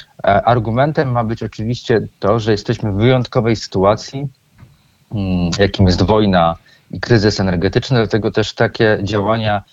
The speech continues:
e, wyjątkowe, e, są, e, stosowane w wyjątkowej sytuacji. E, pytanie, czy takie rozwiązanie, k-, o którym mówi, ym,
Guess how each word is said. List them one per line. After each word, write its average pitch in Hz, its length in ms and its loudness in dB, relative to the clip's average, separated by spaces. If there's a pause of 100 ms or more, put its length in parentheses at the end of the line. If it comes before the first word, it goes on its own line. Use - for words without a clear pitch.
(280)
e, 98 160 -6
wyjątkowe, 123 1000 0 (260)
e, 104 60 -8
są, 117 560 -6
e, 113 160 -4
stosowane 107 600 -4
w 95 60 -2
wyjątkowej 101 560 0
sytuacji. - 600 -4 (840)
E, 98 420 4 (460)
pytanie, 156 500 -2
czy - 220 -8
takie 135 320 0
rozwiązanie, 110 920 0
k-, - 180 -12
o 104 100 -2
którym 110 320 0
mówi, 107 720 2
ym, 101 840 -2